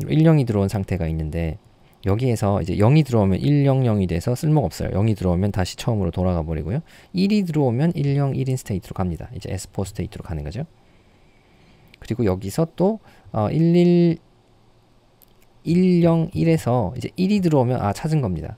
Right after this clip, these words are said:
에스 오로 가서 출력을 일, 일로 발생을 합니다. 일, 일로 출력을 발생을 하고요. 요렇게. 근데 여기서 또 영이 들어오면 일, 영, 일, 영이 들어온 거니까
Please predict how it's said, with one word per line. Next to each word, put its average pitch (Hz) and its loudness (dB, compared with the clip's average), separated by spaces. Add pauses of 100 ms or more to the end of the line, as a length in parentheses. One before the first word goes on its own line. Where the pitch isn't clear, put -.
(120)
에스 98 -10
오로 101 0
가서 107 -2
출력을 131 -2
일, 131 -2
일로 127 -2
발생을 92 -6
합니다. 104 -6 (100)
일, 104 -6
일로 95 -4
출력을 104 -6
발생을 90 -8
하고요. 113 -4
요렇게. 123 -10 (1040)
근데 127 2
여기서 113 0
또 120 -6
영이 113 2
들어오면 107 -2
일, 151 -2
영, 147 -2
일, 143 -2
영이 135 -2
들어온 92 -2
거니까 85 -4